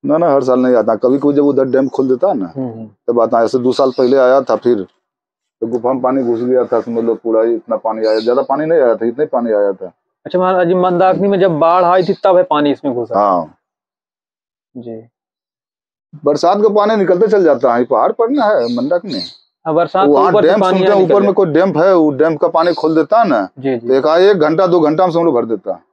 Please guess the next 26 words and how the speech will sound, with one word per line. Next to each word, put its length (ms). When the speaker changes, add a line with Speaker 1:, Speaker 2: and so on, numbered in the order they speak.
Speaker 2:
हाँ, 80
मंदाकिनी 460
में 60
Speaker 1:
हाँ। 80
Speaker 2:
इकट्ठा 260
बाढ़ 220
आ 100
जाती 300
है, 60
Speaker 1:
हाँ, 260
Speaker 2:
समझ 80
में 80
Speaker 1:
इकट्ठा 120
Speaker 2:
नहीं 160
Speaker 1:
बाढ़ 80
Speaker 2:
आता, 180
Speaker 1:
नहीं 180
आता। 80
Speaker 2:
तो 140
वही 160
गुफा 220
में 120
घुस 140
Speaker 1:
हाँ। 100
Speaker 2:
जाता 200
है। 100